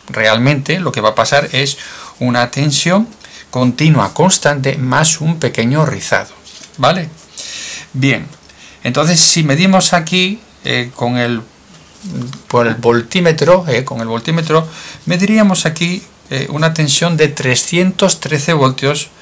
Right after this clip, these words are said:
suponiendo que aquí estamos introduciendo doscientos treinta voltios o doscientos veintinueve voltios, ¿vale?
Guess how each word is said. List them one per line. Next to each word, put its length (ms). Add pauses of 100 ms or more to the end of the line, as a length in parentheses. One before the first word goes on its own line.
(220)
suponiendo 720
que 280
aquí 280
estamos 580
introduciendo 720
doscientos 720
treinta 360
voltios 420
o 60
doscientos 580
veintinueve 480
voltios, 540 (200)
¿vale? 300